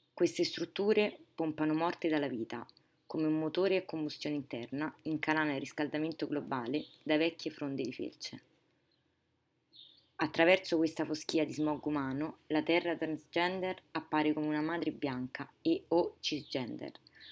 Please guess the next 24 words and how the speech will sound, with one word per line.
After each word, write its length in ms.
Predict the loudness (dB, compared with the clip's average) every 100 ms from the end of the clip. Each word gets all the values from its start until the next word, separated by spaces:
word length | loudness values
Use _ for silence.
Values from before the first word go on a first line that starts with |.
| -14
non 240 | -2 0 4
vecchia 320 | 4 4 -2
abbastanza 640 | 0 -2 0 -2 -2 -6
per 140 | -6 -6
essere 280 | -6 -8
più 160 | -8 -6
saggia 380 | -4 -2 -2 -2
degli 180 | -2 -2
animali 360 | -2 -2 -2
umani, 380 | -4 -6 -6 -8 -8 _ _ _ _
ma 180 | -2 0
giovane 320 | 2 4 4
quanto 300 | 0 -2 -2
basta 340 | 2 0 2 0
per 140 | 0
essere 280 | -2 -4 -4
fertile, 580 | -6 -8 -8 -8 -8 -10 -20 -20 _
abbastanza 600 | -4 0 -2 0 -2 -4
femminile 640 | -2 0 0 0 0 -2 -4 _
per 160 | 0
essere 280 | 2 0 -2
sfruttata 520 | -2 -6 -2 2 2
dal 180 | 2 0
patriarcato, 760 | -2 -4 -6 -6 -10 -8 -12